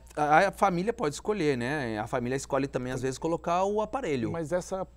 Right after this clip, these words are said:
Speaker 2: problemática, né, cara? Porque daí como é que ele vai se comunicar com quem não sabe Libras? Este caso, por exemplo, do hospital, como é que ele vai dizer, né,
Speaker 1: Isso.
Speaker 2: pra um médico, por exemplo, pra um enfermeiro lá que vai aplicar o medicamento dele,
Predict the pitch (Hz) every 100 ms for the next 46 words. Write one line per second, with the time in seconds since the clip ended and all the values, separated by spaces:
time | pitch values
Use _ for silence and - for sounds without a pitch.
0 | - - 185 190 180 180 185 - 107 104
1 | 127 147 - 98 92 104 127 127 135 143
2 | 156 151 160 180 170 147 156 - - 147
3 | 143 131 - 143 156 - - - 160 139
4 | 160 147 135 139 123 110 98 - - -
5 | 135 147 147 147 139 113 135 113 113 104
6 | 117 120 139 - 123 92 - - - 117
7 | 117 151 - 185 160 170 156 127 127 180
8 | 165 123 127 113 87 92 92 95 - -
9 | 98 95 - - 127 127 123 135 185 127
10 | - 98 107 95 127 156 127 117 113 120
11 | 101 113 143 113 127 117 131 143 120 120
12 | 110 104 104 110 104 131